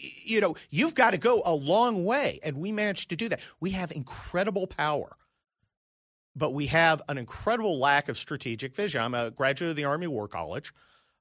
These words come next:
uh, and, you know, I, I look at what's happening, and it's like they would fail,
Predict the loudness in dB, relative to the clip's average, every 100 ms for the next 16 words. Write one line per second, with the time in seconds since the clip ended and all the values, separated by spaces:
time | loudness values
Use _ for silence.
0 | _ _ _ _ -6 -6 -6 -12 -2 2
1 | 2 0 -6 -14 _ _ -10 -4 -2 -2
2 | 2 4 4 4 0 0 0 -2 0 0
3 | 0 0 0 0 0 -4 -6 -12 -2 0
4 | 2 -2 0 2 2 -4 _ -8 -2 0
5 | 0 -2 0 2 2 2 -2